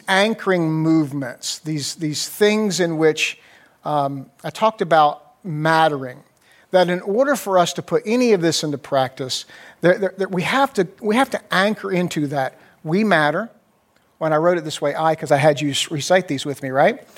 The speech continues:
I matter, I have purpose, and I belong. Now, this is not self-help language. It's biblical language, and that we unpacked that on,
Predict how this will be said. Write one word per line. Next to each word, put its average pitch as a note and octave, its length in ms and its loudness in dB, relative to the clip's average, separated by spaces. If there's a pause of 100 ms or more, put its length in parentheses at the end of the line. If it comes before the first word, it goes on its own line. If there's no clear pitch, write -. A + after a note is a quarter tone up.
(380)
I F3 220 4
matter, D#3 500 -2 (640)
I F#3 200 4
have F#3+ 340 0
purpose, - 640 -8 (480)
and E3 120 0
I F3+ 100 6
belong. G3 520 -2 (340)
Now, F#3+ 100 4
this A#3+ 180 0
is A3+ 120 -4
not G#3 220 0
self-help D#3 720 2
language. C3+ 720 -8 (400)
It's E3+ 120 -2
biblical G#3+ 680 0
language, C#3 580 -4
and D#3+ 120 -2
that D#3+ 100 2
we F3+ 140 2
unpacked A3 800 0
that A#2+ 420 -12 (480)
on, E3+ 500 2